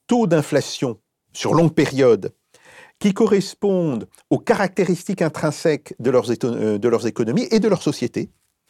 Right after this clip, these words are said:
Euh, l'Allemagne étant un pays vieillissant a globalement un taux d'inflation plus faible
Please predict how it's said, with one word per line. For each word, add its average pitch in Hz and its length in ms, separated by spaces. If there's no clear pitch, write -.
Euh, 101 800
l'Allemagne 165 560
étant 151 180
un - 100
pays 156 200
vieillissant 143 640
a 120 340
globalement 151 1000
un 131 100
taux 156 140
d'inflation 135 600
plus - 160
faible 98 460